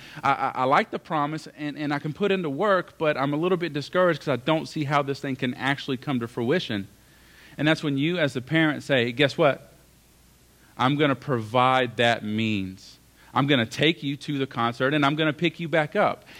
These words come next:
And I bought you a ticket." There is the power that will then motivate the work. I will go.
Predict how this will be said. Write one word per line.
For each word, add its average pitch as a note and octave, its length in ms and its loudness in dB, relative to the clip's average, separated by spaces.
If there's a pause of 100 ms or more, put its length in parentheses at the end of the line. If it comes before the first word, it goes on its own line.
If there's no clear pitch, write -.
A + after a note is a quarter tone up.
(100)
And F#3+ 220 2
I F3 80 4
bought D3+ 460 2
you C3+ 100 -4
a A#2+ 60 -4
ticket." E3 500 -6 (300)
There C#3+ 420 4
is C#3+ 280 0
the B2+ 140 0
power D#3+ 720 0
that C3 220 -4
will B2+ 120 -4
then B2 300 0
motivate A#2+ 1160 0 (560)
the A2+ 100 -4
work. A2 460 0 (1600)
I A#2+ 140 2
will C3+ 300 2
go. F#2+ 380 -2